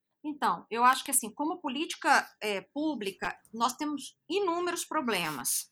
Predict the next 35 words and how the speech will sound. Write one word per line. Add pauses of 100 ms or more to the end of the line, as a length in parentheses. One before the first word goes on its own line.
Primeiro, (560)
é, (120)
quebra
a
perspectiva
da
educação
como
direito (160)
de
todos
e
de
todas.
Educação
de
qualidade,
né? (480)
É, (120)
a
gente
tem
usado
socialmente
referenciada. (260)
Por
quê? (340)
Porque (180)
essa
escola
é
a
que
tem
qualidade